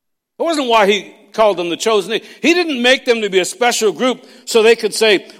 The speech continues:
"We're the in crowd, everybody else, forget it." He made them to be evangelists to the world. They were to take the Word of God and share it, but did they do that? No.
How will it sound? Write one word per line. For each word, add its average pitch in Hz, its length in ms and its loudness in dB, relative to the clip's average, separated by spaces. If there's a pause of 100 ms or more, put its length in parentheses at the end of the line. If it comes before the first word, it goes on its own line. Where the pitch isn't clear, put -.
"We're 240 200 2
the 247 220 0
in 302 160 2
crowd, 208 380 2
everybody 240 420 2
else, 285 220 2
forget 233 460 0
it." - 280 -4 (680)
He 330 240 2
made 269 300 0
them 247 140 -4
to 220 100 -4
be 214 120 -4
evangelists 247 600 0
to 220 100 -10
the 202 100 -2
world. 240 440 0 (160)
They 240 140 4
were 320 120 -2
to 302 100 -6
take 269 260 -2
the 254 100 -6
Word 254 180 -2
of 220 100 -6
God 208 180 4
and 180 140 -4
share 320 360 4
it, - 440 -8
but 214 160 2
did 233 180 0
they 220 140 4
do 254 260 2
that? 349 320 2 (1200)
No. 123 280 -10